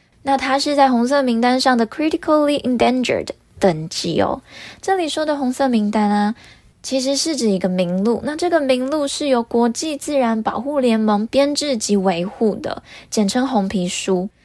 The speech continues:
那它是于一九六三年开始编制，是全球动植物种保护现状最全面的名录，也将全球动植物保护等级分成九个类别。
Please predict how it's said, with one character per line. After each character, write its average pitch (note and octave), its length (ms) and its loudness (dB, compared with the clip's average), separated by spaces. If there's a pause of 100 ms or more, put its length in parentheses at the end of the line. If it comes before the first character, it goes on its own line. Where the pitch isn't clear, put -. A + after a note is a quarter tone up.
(160)
那 C4+ 140 2
它 C4 180 2
是 C4 380 0
于 G#3+ 260 2
一 D4 180 -4
九 G#3+ 220 0
六 A#3+ 180 0
三 A#3+ 220 -2
年 G3+ 160 0
开 G3+ 180 -2
始 - 200 -8
编 F3+ 320 -2
制， - 340 -2
是 E4+ 160 -2
全 C#4+ 180 0
球 C4+ 140 4
动 F4+ 240 -2
植 C#4+ 200 -2
物 D#4+ 140 0
种 A3 280 0
保 F3+ 240 -2
护 C#4 180 -2
现 B3+ 300 0
状 A3 240 0
最 D4+ 180 0
全 F#3 320 -2
面 B3+ 220 -2
的 A3 60 0
名 F#3 360 -2
录， G3+ 180 2 (300)
也 A#3+ 120 0
将 D#4+ 220 -2
全 C4 200 -4
球 B3+ 200 -2
动 C#4 180 -2
植 A#3+ 160 0
物 B3+ 100 2
保 G3+ 220 2
护 A#3+ 140 0
等 G3+ 240 0
级 F#3+ 180 2
分 G3+ 240 -2
成 F3+ 260 -4
九 - 220 -4
个 - 140 -10
类 B3+ 260 0
别。 G3+ 340 2